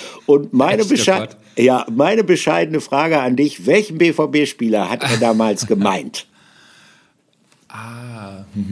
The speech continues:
Speaker 2: in den Zirkus Sarasani. Was war
Speaker 1: Ja.
Speaker 2: denn überhaupt der Zirkus Sarasani?
Speaker 1: Oh, ein großer, großer, äh, großer international bekannter Zirkus. Ich weiß nicht, ob's den heute noch gibt.
Speaker 2: Der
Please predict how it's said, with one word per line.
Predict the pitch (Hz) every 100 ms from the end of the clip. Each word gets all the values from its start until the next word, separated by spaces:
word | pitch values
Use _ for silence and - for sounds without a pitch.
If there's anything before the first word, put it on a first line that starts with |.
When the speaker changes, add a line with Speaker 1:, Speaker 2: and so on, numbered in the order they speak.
| 92 98 101 101 87 - - _ _ - - _ _ _ _ - -
Speaker 2:
in | 95
den | 95
Zirkus | 87 - 110 120 113 110 - - _ -
Sarasani. | 92 98 123 120 113 101 107 113 101 95
Was | 92 90
war | 113
Speaker 1:
Ja. | 127
Speaker 2:
denn | 107
überhaupt | 107 -
der | 95
Zirkus | - 113 98
Sarasani? | 98 101 107 90 92 101 101 90
Speaker 1:
Oh, | 80 110 160 143
ein | 123
großer, | 98 113 165 147 101
großer, | 101 143 156 139 123 117 110 113 110 107
äh, | 98
großer | 101 127 151 127
international | - 151 151 131 123 123 123
bekannter | 110 - 127 123
Zirkus. | 90 117 113 87 -
Ich | -
weiß | 117
nicht, | 107
ob's | 95 80
den | 98 87
heute | 98 90
noch | 85 -
gibt. | 85 - - _ _ _ _ _ _ - - - - _ _
Speaker 2:
Der | _